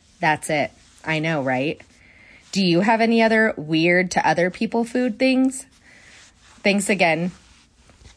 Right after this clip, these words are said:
Kelly, Kelly, Kelly.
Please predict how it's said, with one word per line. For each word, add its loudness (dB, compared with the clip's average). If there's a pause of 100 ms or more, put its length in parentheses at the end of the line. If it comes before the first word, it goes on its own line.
(1500)
Kelly, -8 (840)
Kelly, -10
Kelly. -14